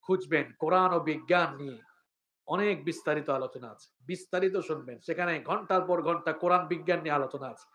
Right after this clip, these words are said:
শুনলে আপনার বিবেকের দরজা খুলবে। দেখবেন বিজ্ঞান আগে না কোরআন আগে, আপনি ভালো করে বুঝতে পারবেন। কেন বলিনি? পাঁচ ওয়াক্ত নামাজ পড়বেন, কোরআনটা শিখবেন।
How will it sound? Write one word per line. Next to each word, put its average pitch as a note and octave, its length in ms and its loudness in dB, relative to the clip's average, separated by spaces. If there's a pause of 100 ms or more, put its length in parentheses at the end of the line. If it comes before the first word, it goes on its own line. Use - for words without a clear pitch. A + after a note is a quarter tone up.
(180)
শুনলে F3 400 0
আপনার F3+ 280 6
বিবেকের E3 420 2
দরজা D3+ 320 2
খুলবে। - 280 -2
দেখবেন F#3 480 0 (320)
বিজ্ঞান F#3+ 500 0
আগে G#3 280 2
না - 100 -6
কোরআন F3 320 2
আগে, B2+ 160 -4
আপনি F#3 160 -2
ভালো G3+ 200 -2
করে D#3 180 -4
বুঝতে B2 300 -14
পারবেন। A2+ 300 -20 (300)
কেন E3 280 -12 (1400)
বলিনি? B2 360 -4 (1200)
পাঁচ D#3+ 280 0
ওয়াক্ত D3 220 -4
নামাজ D3 440 0
পড়বেন, F3 340 -2 (640)
কোরআনটা D3+ 400 0
শিখবেন। B2 440 -12